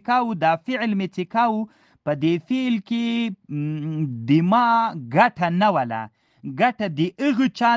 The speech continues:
د پاره وه چې د چا د پاره دا کار کومه. دې ته اراده ویل کیږي محترمه. او نیت دې ته ویل کیږي چې څوک یو فعل کوي، یو کار کوي، خپله دا کوونکي ته یې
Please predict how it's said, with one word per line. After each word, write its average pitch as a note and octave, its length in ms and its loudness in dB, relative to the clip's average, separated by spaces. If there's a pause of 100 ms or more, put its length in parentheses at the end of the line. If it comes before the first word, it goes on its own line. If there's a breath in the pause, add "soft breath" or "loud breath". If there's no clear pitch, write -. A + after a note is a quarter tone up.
د G#3 180 -2
پاره G#3 340 4
وه B3 160 2 (220)
چې F#3+ 100 -6 (100)
د D#3+ 220 -6
چا A3+ 100 0 (140)
د G3+ 160 -4
پاره G#3+ 320 4
دا D3 220 2 (180)
کار A3 320 4
کومه. A#2+ 400 -6 (300)
دې G3 120 2 (100)
ته F#3 80 -2 (120)
اراده C#3 400 2
ویل C#3+ 180 -2
کیږي B2 380 -6
محترمه. B2 540 -4 (760 soft breath)
او C#3 60 4 (100)
نیت G3+ 380 2 (140)
دې C#4+ 120 2 (120)
ته B3 140 -2
ویل A3+ 140 -2
کیږي A3+ 460 -2 (200)
چې F#3 100 -4 (160)
څوک A3+ 360 -2
یو D#3+ 220 2 (220)
فعل G#3 320 2 (100)
کوي، G3+ 380 2 (240)
یو F#3 100 0 (160)
کار A3 260 4 (120)
کوي، A3 340 -2 (460 soft breath)
خپله A#3+ 580 0 (240)
دا E3 80 4 (220)
کوونکي F#3+ 540 2
ته C#3 120 -12
یې B2+ 140 -8